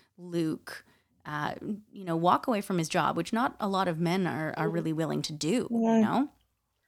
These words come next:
Speaker 1: or even capable of doing, you know, being a full-time carer for a small child going through, you know, a serious medical treatment.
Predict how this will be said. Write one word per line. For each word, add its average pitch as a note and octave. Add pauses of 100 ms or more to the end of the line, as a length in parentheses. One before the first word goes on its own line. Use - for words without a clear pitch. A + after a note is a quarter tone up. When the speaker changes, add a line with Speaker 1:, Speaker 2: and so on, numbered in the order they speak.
(140)
Speaker 1:
or G#3+
even A3
capable G#3+
of E3
doing, -
you D#3
know, F3+
being F3
a E3+
full-time D#3
carer F3+
for D#3
a D3+
small E3
child E3
going D#3+
through, E3 (480)
you D#3+
know, D3
a -
serious D#3+
medical F3
treatment. C#3+